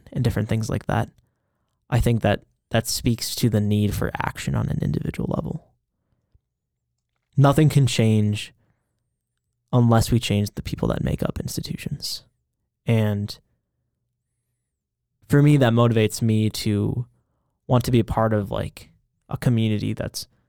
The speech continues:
that's working towards evangelism, to just building up each other and working towards making Christians and working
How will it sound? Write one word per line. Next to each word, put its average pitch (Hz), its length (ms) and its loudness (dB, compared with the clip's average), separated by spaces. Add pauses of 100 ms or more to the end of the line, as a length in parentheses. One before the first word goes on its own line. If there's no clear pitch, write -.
that's - 140 -10
working 110 460 2
towards 104 520 -2 (720)
evangelism, 104 840 -2 (260)
to 101 560 -4 (1300)
just - 220 -6
building 117 300 4
up 104 220 0 (180)
each 123 220 -6
other 117 340 4
and 101 500 -4
working 107 400 0
towards 101 680 -2 (380)
making - 340 -2
Christians - 600 -10 (100)
and - 280 -6
working - 440 -6